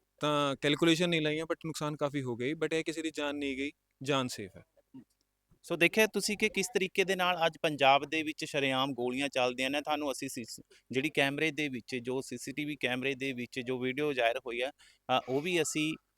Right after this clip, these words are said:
Speaker 2: ਤੁਹਾਨੂੰ ਦਿਖਾਵਾਂਗੇ ਕਿਉਂਕਿ ਦੇਖਿਆ ਜਾਂਦਾ ਹੈ ਅੱਜ ਕਿਤੇ ਨਾ ਕਿਤੇ ਪੰਜਾਬ ਦੇ ਵਿੱਚ ਲਗਾਤਾਰ ਹੀ ਇਹ ਖਬਰਾਂ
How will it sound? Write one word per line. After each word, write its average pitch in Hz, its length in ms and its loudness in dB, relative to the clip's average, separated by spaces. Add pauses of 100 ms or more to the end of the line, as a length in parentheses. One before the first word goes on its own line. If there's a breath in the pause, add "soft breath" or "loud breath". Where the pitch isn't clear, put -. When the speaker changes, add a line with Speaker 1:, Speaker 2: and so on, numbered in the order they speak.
(160)
Speaker 2:
ਤੁਹਾਨੂੰ 143 440 0
ਦਿਖਾਵਾਂਗੇ 127 580 -2
ਕਿਉਂਕਿ 226 300 -2
ਦੇਖਿਆ 175 360 0
ਜਾਂਦਾ 160 260 -2
ਹੈ 175 160 -2
ਅੱਜ 165 200 -4
ਕਿਤੇ 202 300 0
ਨਾ 196 120 0
ਕਿਤੇ 170 260 -4
ਪੰਜਾਬ 139 580 6
ਦੇ 143 180 2
ਵਿੱਚ 139 240 -2
ਲਗਾਤਾਰ 131 720 4
ਹੀ 143 160 -4
ਇਹ 143 80 0 (120)
ਖਬਰਾਂ 135 260 2